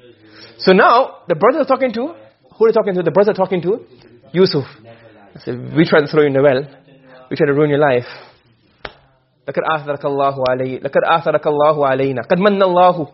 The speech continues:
عَلَيْنَا." Sorry. لَقَدْ آثَرَكَ اللَّهُ عَلَيْنَا. Allah has just given you lots. You know, you made it. I mean, sorry. Yeah. But what happened to Yusuf?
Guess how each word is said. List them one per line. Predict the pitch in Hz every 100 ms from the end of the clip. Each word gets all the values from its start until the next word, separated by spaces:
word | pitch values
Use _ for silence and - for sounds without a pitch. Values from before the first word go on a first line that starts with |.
| -
عَلَيْنَا." | 143 156 147 117 - _ _ _ _
Sorry. | 175 131 - _ _ _ _ _ -
لَقَدْ | 156 208 196
آثَرَكَ | 226 214 196 196
اللَّهُ | 196 196 180
عَلَيْنَا. | 165 156 151
Allah | 180 165
has | - -
just | 143 -
given | 151 143
you | 139
lots. | 135 143 - - -
You |
know, | 120
you | 120 139
made | 135 131
it. | 113 _ - - - - - _ - -
I | 170
mean, | 240
sorry. | 233 247 170 277 _ _ _ _ _ _ _
Yeah. | 120 127 _ _ _ - _ -
But | 156
what |
happened | 208 240
to | 220
Yusuf? | 226 226